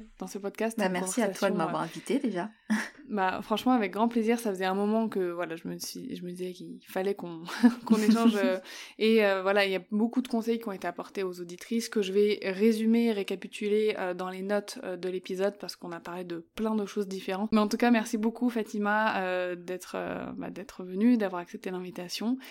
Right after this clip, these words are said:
Speaker 2: Avec
Speaker 1: Et,
Speaker 2: plaisir.
Speaker 1: euh, est-ce que t'as une dernière chose à ajouter, un dernier conseil, un, une dernière, euh,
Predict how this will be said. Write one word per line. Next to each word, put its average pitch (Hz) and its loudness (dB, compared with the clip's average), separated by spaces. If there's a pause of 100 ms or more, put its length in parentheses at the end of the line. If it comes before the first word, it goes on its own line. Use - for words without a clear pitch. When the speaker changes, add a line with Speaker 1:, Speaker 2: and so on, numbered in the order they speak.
Speaker 2:
Avec 185 -6
Speaker 1:
Et, 190 -4
Speaker 2:
plaisir. 185 0
Speaker 1:
euh, 175 -4
est-ce 180 -6
que 247 4
t'as 233 6
une 214 6
dernière 214 0
chose 214 -2
à 196 0
ajouter, 190 -2
un 226 0
dernier 185 -6
conseil, 180 -12
un, 180 -16 (720)
une 180 -8
dernière, 185 -4
euh, 175 -6